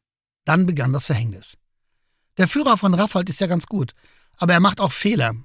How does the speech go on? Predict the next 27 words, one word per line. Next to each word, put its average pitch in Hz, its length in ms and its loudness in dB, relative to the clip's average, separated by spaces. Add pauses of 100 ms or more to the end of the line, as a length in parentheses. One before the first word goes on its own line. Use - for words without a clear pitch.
(140)
ausgerechnet 170 600 0
in 156 80 -2
der 147 80 0
Sixtinischen 139 500 -2
Kapelle. 131 380 -4 (920)
Das 185 160 2
Buch 233 360 0
blieb 170 240 0
jahrzehntelang 180 600 0
auf 143 120 -2
dem 156 140 2
Markt, 160 400 2
ohne 175 140 2
dass 151 220 -2
irgendwer 147 400 0
die 127 100 -2
Fehler 151 280 -2
korrigierte. 143 600 -2 (520)
Raffald 156 480 0
schreibt, 147 540 -4
dass 139 100 -2
die - 160 -10
ersten 240 300 -2
beiden 143 240 0
Fresken 170 480 -2
der 139 100 0
Seitenwände 143 720 0